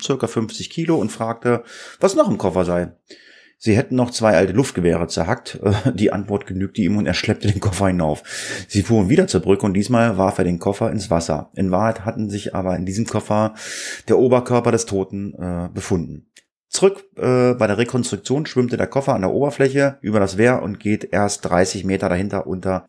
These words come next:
Feuerwehrleute sitzen auf einem Floßsack, das ist so eine Art Schlauchboot, und verfolgen die Korken. Der Koffer legt innerhalb von dreißig Minuten circa eins Komma vier Kilometer zurück.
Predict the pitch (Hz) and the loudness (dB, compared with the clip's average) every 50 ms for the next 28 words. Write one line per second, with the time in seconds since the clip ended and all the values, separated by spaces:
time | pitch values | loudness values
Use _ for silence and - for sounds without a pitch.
0 | _ _ - - - 170 165 165 156 156 147 143 139 120 113 127 127 - 135 101 | _ _ -10 2 4 6 6 6 6 6 6 6 6 2 0 -2 -2 -2 0 2
1 | 76 104 - 82 76 90 87 - 135 147 170 165 - 156 147 143 - - - _ | 2 2 2 2 0 0 0 0 0 0 0 0 0 0 0 0 -2 -6 -16 _
2 | _ _ _ - - - - - 90 87 82 - 87 82 - - - - - - | _ _ _ -20 -20 -18 -12 -8 -8 -8 -8 -6 -4 -4 -4 -4 -6 -4 0 2
3 | 101 123 120 - - 131 131 127 - _ _ _ - 160 143 180 - - 101 92 | 2 2 0 0 0 0 0 0 -2 _ _ _ -6 0 0 0 2 4 4 4
4 | 92 98 95 98 - - 90 82 71 67 - 78 71 - _ _ - - - - | 4 2 0 -4 -2 2 2 2 2 2 -4 -8 -14 -16 _ _ -4 -4 0 0
5 | 202 202 202 - 185 185 185 185 - _ _ - - 113 120 123 - - 147 165 | 0 0 2 2 0 0 0 -4 -10 _ _ -8 0 2 2 2 2 -2 0 0
6 | 151 147 143 - - 107 101 92 - 139 151 147 143 147 131 123 123 - 123 120 | 0 0 0 -2 -2 -2 -2 0 2 2 2 2 0 -4 -4 -6 -4 -4 -6 -6
7 | 123 - 117 110 107 104 104 104 - - 87 98 95 - - 101 98 92 - - | -4 -4 -4 -4 -2 -4 -6 -6 -6 -6 -6 -6 -6 -8 -6 -6 -6 -4 -2 -4
8 | 98 95 - 101 98 90 82 78 80 - - 80 80 - | -4 -4 -2 -4 -4 -2 -2 -4 -4 -6 -10 -12 -12 -14